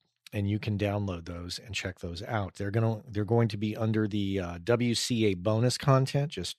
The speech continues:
scroll down, you'll see where I've laid it out. And, um, all of these samples, uh, were done, uh, of forty series microphones because, of course,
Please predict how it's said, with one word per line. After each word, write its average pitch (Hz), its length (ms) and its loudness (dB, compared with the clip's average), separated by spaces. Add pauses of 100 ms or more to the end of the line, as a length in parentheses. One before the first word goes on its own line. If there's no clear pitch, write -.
(140)
scroll 104 360 2
down, 98 280 0
you'll 95 160 -2
see 95 380 -6 (680)
where 95 200 -2
I've 101 140 0
laid 110 200 4
it 127 100 6
out. 110 280 2 (540)
And, 120 340 4
um, 117 520 4 (300)
all 147 220 10
of 170 80 8
these 147 180 4
samples, 127 640 4 (320)
uh, 101 180 0
were 101 220 0
done, 117 480 2
uh, 95 280 -6
of 90 100 -12
forty 131 320 6
series 104 400 2
microphones 104 600 0
because, 104 320 -2
of 104 80 -2
course, - 220 -4